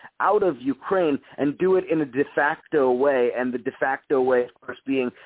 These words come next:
that association agreement that they presented to Ukraine in November, which, though it was an economic partnership agreement, was also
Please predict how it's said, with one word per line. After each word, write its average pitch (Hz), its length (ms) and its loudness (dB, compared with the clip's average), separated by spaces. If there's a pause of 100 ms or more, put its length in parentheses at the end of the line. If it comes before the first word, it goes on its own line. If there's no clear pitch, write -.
(100)
that 123 240 0
association 139 880 -4
agreement 123 540 -2
that 123 120 -10
they 120 120 -2
presented 123 560 -4
to 120 100 -10
Ukraine 123 420 -2 (240)
in 143 220 0
November, 127 680 -2 (160)
which, 147 260 -2 (300)
though 170 180 4
it 165 100 2
was 147 280 0
an 135 200 -4
economic 131 680 -4
partnership 165 640 -4
agreement, 131 520 -2 (220)
was 160 300 0 (120)
also 160 560 0